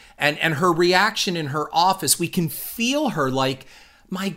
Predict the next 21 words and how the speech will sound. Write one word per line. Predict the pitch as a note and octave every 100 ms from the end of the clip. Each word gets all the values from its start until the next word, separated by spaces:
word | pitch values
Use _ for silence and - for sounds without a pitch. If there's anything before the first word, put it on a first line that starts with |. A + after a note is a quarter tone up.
| -
God, | A#3 A3 A3+ G#3
I, | A3+ -
I'm | G3 G3
suffering | G3+ - - A#3 A3+ A3+ G#3 F#3
such | - G#3+ -
a | G#3
fool | - A3+ A#3+ B3+ G#3+
here." | - C3+ G#2 F2+ - -
It, | - G3 G3+
it's | G3+
just | - A#3+ B3 A#3 -
terrific. | - F#3 E3 G3+ G3+ A2+ - - - _ _ _ -
But | G#3
then | C4 C#4
they | C#4
started | - B3 A3+ A3
to | G3+
do | E3+ - A#3 G#3+
something | - E3 C3 C3 A2+
to |
Jan. | G2+ A2+ G2+ D#2+